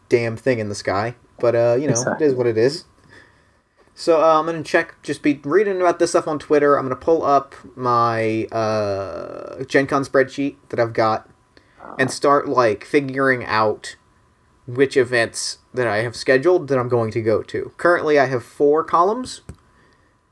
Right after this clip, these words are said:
Speaker 1: of, like, events at the same time and figuring out which of the four events are the ones that I'm really gonna commit to and how long it's gonna take
Speaker 2: Absolutely.
Speaker 1: to get from place to place. Spend some time doing that.
Speaker 2: I will, I will, uh,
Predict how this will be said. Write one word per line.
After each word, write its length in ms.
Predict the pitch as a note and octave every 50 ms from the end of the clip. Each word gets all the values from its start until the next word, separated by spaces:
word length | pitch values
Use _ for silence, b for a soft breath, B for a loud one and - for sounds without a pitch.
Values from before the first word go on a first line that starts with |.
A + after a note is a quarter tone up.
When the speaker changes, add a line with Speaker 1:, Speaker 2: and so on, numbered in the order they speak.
| _ _ _ -
Speaker 1:
of, 280 | C#3 C3+ C3+ C3+ C3 C3
like, 380 | C3+ C3 B2 B2 A#2+ - - -
events 400 | D3 C3 C3+ C#3 C3+ C3 C3 -
at 80 | C3+ C3
the 60 | C3
same 260 | - D#3 C#3 C3 B2+
time 360 | A#2+ - C3+ A#2+ A#2+ - B2
and 100 | A#2+ A2+ -
figuring 460 | - C3+ B2+ C3 C3 B2 B2 B2 B2
out 200 | A#2 A#2+ B2 -
which 180 | F3+ G#3 G3+ G#3
of 60 | F3+
the 80 | F3+
four 300 | F3+ - E3+ E3+ D#3+ D3
events 320 | C#3+ C3 C#3 C3+ B2+ B2 -
are 80 | C3+
the 80 | B2+ B2
ones 280 | B2+ B2 A#2+ A#2+ A#2 -
that 100 | B2+ A#2+
I'm 100 | A#2 A2+
really 220 | A#2 A#2+ A#2 A2+ G#2+
gonna 180 | A2 G#2+ G#2
commit 380 | - - - A2 A2 G#2 - -
to 260 | - - A2+ G#2 G2+ G2+
and 140 | G#2 G2+ -
how 160 | C3+ B2+ B2
long 260 | A#2+ A#2+ A#2+ A#2+ A2+
it's 120 | A2+ A2 -
gonna 180 | B2+ A#2 G#2+
take 460 | G#2 - - A2+ A2 G2+ - - - - - -
Speaker 2:
Absolutely. 520 | D3 C#3+ - - G2+ G#2 G2+ F#2+ F2 F2+ - _ _ _ _ _ _ _ -
Speaker 1:
to 100 | - C#3
get 240 | A#2+ A2+ B2+ A#2 -
from 140 | - A#2 A2+
place 240 | - A#2 A2 A2 -
to 60 | A#2
place. 320 | - - A2+ G#2 G#2 -
Spend 260 | - - - F3 E3+ -
some 100 | F3 C#3+
time 220 | - D#3 C#3+ C3+
doing 200 | C3 B2 A2+ G#2+
that. 200 | F#2 - - - _ - - _ _ _ _ - -
Speaker 2:
I 140 | - F3+ B3
will, 260 | C4+ B3 A3+ G3 D#3
I 160 | - - C#3+
will, 260 | D#3 D#3 D3+ C#3+ C#3 C3
uh, 340 | B2 A#2+ A#2+ A2+ A2+ A2